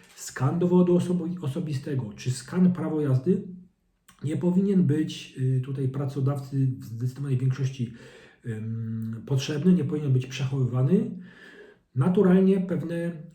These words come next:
uprawnienia mogą być, y, tutaj weryfikowane, na przykład okazywane do wglądu.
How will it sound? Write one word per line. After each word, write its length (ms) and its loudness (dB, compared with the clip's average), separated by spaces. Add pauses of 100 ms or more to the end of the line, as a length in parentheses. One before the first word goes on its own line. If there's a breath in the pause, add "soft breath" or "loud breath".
(100)
uprawnienia 580 -2
mogą 380 -2
być, 500 -2 (1160)
y, 260 -4
tutaj 200 -2
weryfikowane, 760 0
na 100 2
przykład 360 -4
okazywane 600 2
do 120 2
wglądu. 680 4